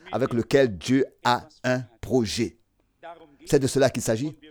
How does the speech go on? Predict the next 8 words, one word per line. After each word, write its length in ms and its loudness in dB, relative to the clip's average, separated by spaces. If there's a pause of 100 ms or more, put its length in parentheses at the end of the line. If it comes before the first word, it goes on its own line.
(240)
Et 80 4
nous 100 4
savons 380 0 (560)
que 80 4
notre 220 2
Seigneur 420 -2 (460)
est 120 10
venu 800 4